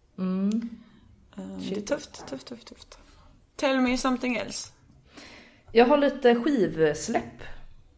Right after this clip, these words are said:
Speaker 2: Skivsläpp?
Speaker 1: Mm.
Speaker 2: Coolt.
Speaker 1: Eh, nittonhundrasjuttionio så släppte Pink Floyd The Wall.
Speaker 2: Ooh.
Speaker 1: Ikoniskt album. Det är ju, på framsidan är det ju en sån, eh, tegelvägg och så står det Pink Floyd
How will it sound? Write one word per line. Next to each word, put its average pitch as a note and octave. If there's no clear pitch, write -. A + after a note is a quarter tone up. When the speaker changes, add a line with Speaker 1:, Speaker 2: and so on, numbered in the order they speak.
Speaker 2:
Skivsläpp? B3+
Speaker 1:
Mm. A#3+
Speaker 2:
Coolt. C4
Speaker 1:
Eh, G#3+
nittonhundrasjuttionio B3
så A#3+
släppte A#3
Pink G3+
Floyd F#3+
The G3+
Wall. F#3+
Speaker 2:
Ooh. G3+
Speaker 1:
Ikoniskt G3
album. G#3
Det G#3
är G3+
ju, G3
på G3
framsidan G3+
är F3
det F3+
ju G3+
en G#3+
sån, E3+
eh, D#3+
tegelvägg F3
och E3
så E3
står -
det E3+
Pink F3
Floyd -